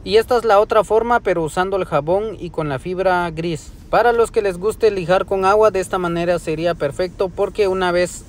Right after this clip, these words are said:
raya y limpia al mismo tiempo. Para los que les guste solo usar lija en seco, también pueden usar la fibra gris y luego una lija mil en donde solo tenga brillo. Pero también a muchos les gusta usar lija ochocientos y está perfecto. En esta ocasión estos son los trozos que vamos a usar.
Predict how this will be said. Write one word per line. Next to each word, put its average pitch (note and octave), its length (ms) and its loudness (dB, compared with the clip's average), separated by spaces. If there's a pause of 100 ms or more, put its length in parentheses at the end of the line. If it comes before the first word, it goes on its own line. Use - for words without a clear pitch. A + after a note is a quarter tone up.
raya G3+ 520 4
y E3+ 100 -4
limpia G3+ 420 -2
al E3+ 80 0
mismo F3 360 -6
tiempo. D3 380 -6 (160)
Para A3+ 220 4
los A#3+ 200 -2
que G#3+ 100 -4
les F#3 180 -6
guste G3 320 -6
solo G3+ 280 -2
usar F3+ 340 0
lija F#3+ 300 -2
en G3 100 -4
seco, A3+ 420 0 (120)
también D#3+ 340 -2
pueden E3+ 300 -2
usar D#3 240 0
la D#3 120 2
fibra F3 320 0
gris F#3 380 -6
y G#3 100 -2
luego A3+ 280 6
una A3 180 -2
lija G#3 280 -4
mil A3+ 280 -4
en F3+ 160 -4
donde E3+ 260 -4
solo F3 260 -2
tenga F3 280 -4
brillo. E3 320 -4
Pero A#3 220 4
también G#3 320 -2
a G3+ 40 -2
muchos G3+ 360 -4
les E3+ 160 -4
gusta F#3 240 -2
usar F3 240 0
lija F#3 220 0
ochocientos F#3+ 680 -2
y C#3 80 -8
está D3+ 220 0
perfecto. C3+ 520 -6 (120)
En A3+ 140 -2
esta B3 200 2
ocasión G#3+ 400 0
estos G#3 240 -2
son G#3 140 -2
los G3 160 -2
trozos F#3 340 0
que D3+ 120 -2
vamos E3 340 -2
a - 20 -4
usar. F3 340 0